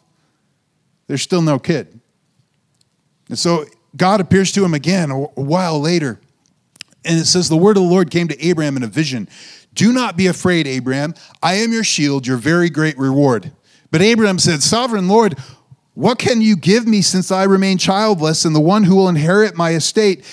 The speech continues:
is Eliezer of Damascus?' And Abraham said," this, this is his servant, right? His chief servant. He's like, "I'm just gonna have to pass everything on to my chief servant here."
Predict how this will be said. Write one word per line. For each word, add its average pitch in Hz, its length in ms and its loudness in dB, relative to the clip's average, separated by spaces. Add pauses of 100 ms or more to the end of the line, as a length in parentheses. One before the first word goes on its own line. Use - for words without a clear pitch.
(100)
is 143 160 0
Eliezer 180 680 2
of 175 80 -2
Damascus?' 202 840 -2 (360)
And 170 140 -2
Abraham 190 440 2
said," 139 240 -2
this, 170 180 -2
this 156 240 -10
is 156 100 -8
his 170 120 -2
servant, 185 440 -2
right? 143 260 -2 (380)
His 127 160 -2
chief 190 260 -6
servant. 180 400 -4 (300)
He's 160 160 -2
like, 160 180 0
"I'm 185 140 -2
just 220 160 -4
gonna 185 140 -6
have 185 160 -4
to 180 60 -4
pass 202 360 -4
everything 208 340 -6
on 220 200 -2
to 202 60 -4
my 196 140 -4
chief 214 240 -4
servant 220 380 -2
here." 143 240 -6